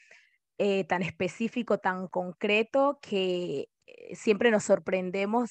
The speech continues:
y entre nosotros decimos, "Sigue girando Un Cuerpo Extraño", en festivales, en distintas nacionalidades, y, y bueno, está bueno, está bueno, porque es una forma de denunciar y dar voz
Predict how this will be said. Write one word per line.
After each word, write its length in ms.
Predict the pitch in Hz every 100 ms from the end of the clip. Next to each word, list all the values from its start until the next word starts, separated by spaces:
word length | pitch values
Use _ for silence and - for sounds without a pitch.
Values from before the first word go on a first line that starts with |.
| -
y 500 | 190 185 180 175 175
entre 240 | 180 185 185
nosotros 360 | 180 202 214
decimos, 340 | 196 208 202 -
"Sigue 360 | - 269 285
girando 720 | - 220 214 285 269 190 190
Un 100 | 190
Cuerpo 260 | 190 180 185
Extraño", 600 | 180 175 175 175 175 175 _ _ _ _ _ _ _ -
en 220 | 139 185
festivales, 1080 | 156 180 - 175 185 196 196 190 190 190 190
en 120 | 180
distintas 400 | 175 - 170 196
nacionalidades, 1120 | 190 175 180 175 175 180 185 180 185 185 190 _ - - _ _ _
y, 540 | 196 196 202 190 185 190 190 185 - _ _ _ -
y 160 | 208
bueno, 200 | 220 226
está 220 | 185 220
bueno, 340 | 226 240 185 180 _ _ _ _
está 180 | - 208
bueno, 320 | 196 175 175 -
porque 200 | 175 202
es 40 |
una 160 | 208 208
forma 340 | 214 208 233
de 80 | 202
denunciar 640 | 185 175 - 220 247 254
y 160 | 202 185
dar 240 | 190 185
voz 420 | 180 214 233 277